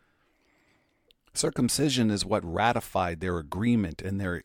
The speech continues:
their participation in that covenant. And do you know who was on the other side of that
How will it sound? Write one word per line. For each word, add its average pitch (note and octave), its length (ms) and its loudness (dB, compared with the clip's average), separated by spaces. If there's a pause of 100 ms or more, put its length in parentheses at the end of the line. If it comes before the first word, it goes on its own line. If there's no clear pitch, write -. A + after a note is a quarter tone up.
their F#2+ 280 -2
participation G2 1160 -2
in B2+ 240 2
that F2+ 260 -4
covenant. - 500 -10
And F#2+ 140 -4
do G2 60 -4
you G2+ 60 -2
know A2 140 0
who A#2 180 2
was A#2 180 -2
on B2 160 2
the A#2+ 100 2
other B2 220 -2
side C3 260 -4
of C3 80 -4
that B2+ 240 -6